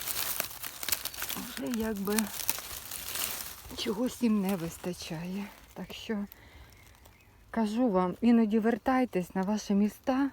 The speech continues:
де ви вже були. Тому що ви будете дуже здивовані, скільки ваших грибів там чекає. Так. І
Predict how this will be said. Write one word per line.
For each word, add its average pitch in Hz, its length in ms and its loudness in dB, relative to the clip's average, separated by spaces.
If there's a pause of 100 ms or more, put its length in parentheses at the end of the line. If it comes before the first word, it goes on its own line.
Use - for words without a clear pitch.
(100)
де 202 180 2
ви 233 100 4
вже 226 220 2
були. 185 520 2 (560)
Тому 240 220 8
що 233 180 0
ви 220 80 4
будете 220 340 2
дуже 208 300 2
здивовані, 190 640 4
скільки 196 380 0
ваших 185 360 2
грибів 202 380 2
там 214 200 4
чекає. 175 680 -2 (1400)
Так. 196 480 2 (1120)
І 269 260 4